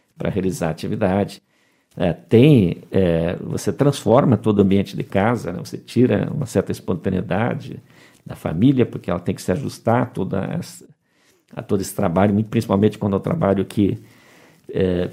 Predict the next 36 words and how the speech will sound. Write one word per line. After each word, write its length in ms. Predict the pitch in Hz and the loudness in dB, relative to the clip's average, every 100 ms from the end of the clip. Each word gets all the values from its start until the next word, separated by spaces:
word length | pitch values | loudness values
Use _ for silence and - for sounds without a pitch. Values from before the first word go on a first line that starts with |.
| - | -6
significa 720 | 101 - 104 101 - 101 - 98 | -8 -4 -2 -2 0 0 2 -2
você 260 | 98 - | -2 -2
estar 220 | 95 - | -2 0
em 60 | 98 | 0
contato 580 | - 87 - 113 127 - | 0 -2 2 2 2 -2
com 140 | 104 | -2
imagens, 920 | 98 92 131 143 107 101 110 - - | 0 4 6 6 4 0 -2 -6 -12
né, 140 | - 92 | -6 -6
com 160 | - | -2
as 120 | 92 90 | -4 -4
outras 240 | 82 - | -8 -8
pessoas. 580 | 90 90 - 120 113 - - _ _ _ _ _ _ | -8 -8 -2 0 -2 -4 -20 _ _ _ _ _ _
Então, 200 | 120 113 | 0 4
isso 540 | 143 170 - 104 - - _ - | 6 4 2 -4 -4 -12 _ -6
é 80 | |
tudo 340 | 113 - 143 156 | -6 -4 -2 2
uma, 160 | 151 143 - | 2 0 -6
são 240 | - - 127 | -10 -2 -2
questões 500 | - 135 - 151 87 | 0 -4 -2 -2 2
novas 480 | 120 143 104 95 - | 2 2 2 -2 -6
que 180 | - | -8
vêm. 360 | 95 92 92 - | -6 -4 -6 -8
Só 260 | - - 160 | -16 -4 -2
que 120 | - | 0
essa 240 | 190 - 156 | -2 0 -2
regulamentação, 1040 | - - - 80 73 - 107 - - 98 | 0 0 0 0 -2 -4 -6 -4 -4 -4
do 80 | 104 | -4
ponto 200 | 101 - | -6 -8
de 60 | - | -8
vista 200 | 110 - | -8 -8
formal, 460 | - 101 123 165 | -6 -2 0 0
na 100 | 104 | 0
lógica 340 | 104 127 120 - | 2 0 0 -4
da 80 | |
reforma 360 | 104 110 101 101 | -4 -4 -2 -2
trabalhista, 560 | 104 107 120 156 - | 0 0 0 0 -4